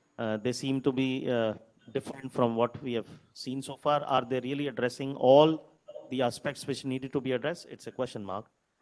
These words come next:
And, uh, that is something which we have to see now, uh, from April onwards, how does that go? Uh, coming to the aspect of, uh, health,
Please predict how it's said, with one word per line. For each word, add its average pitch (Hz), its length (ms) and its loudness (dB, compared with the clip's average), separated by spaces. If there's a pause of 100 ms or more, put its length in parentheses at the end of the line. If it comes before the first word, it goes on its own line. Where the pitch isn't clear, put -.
(380)
And, 117 380 -6
uh, 113 220 4
that 120 200 2
is 127 80 -4
something 127 300 -4
which 120 160 -10
we 131 80 -4
have 110 80 -4
to 120 80 -12
see 120 220 -6
now, 95 320 -4
uh, 101 320 -4 (120)
from 110 160 -4
April 107 300 -4
onwards, 101 440 -2
how 104 140 0
does 101 200 -4
that - 200 -10
go? - 200 -8 (1120)
Uh, 127 220 2 (140)
coming 196 200 6
to 202 120 6
the 180 120 4
aspect 170 480 4
of, - 300 -2
uh, 113 320 4 (240)
health, - 540 -2